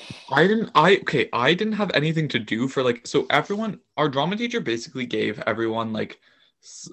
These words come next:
like, "Okay, quarantine's happened, but at least, like, put together what you were gonna do and then we can showcase it all." I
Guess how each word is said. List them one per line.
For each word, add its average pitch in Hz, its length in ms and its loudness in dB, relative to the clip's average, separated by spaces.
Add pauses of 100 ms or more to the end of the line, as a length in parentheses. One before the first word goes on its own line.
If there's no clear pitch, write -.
(120)
like, 113 300 0 (320)
"Okay, 190 300 6
quarantine's 180 500 0
happened, 147 340 -2
but 156 160 2
at 175 100 4
least, 185 220 -2
like, 170 180 -4
put 214 200 2
together 202 280 2
what 185 200 2
you 180 100 0
were 180 80 2
gonna 180 160 0
do 190 160 2
and 151 80 0
then 135 80 -2
we 135 60 -6
can 139 140 -4
showcase 165 500 0
it 110 60 -2
all." 107 180 -6 (400)
I 247 100 4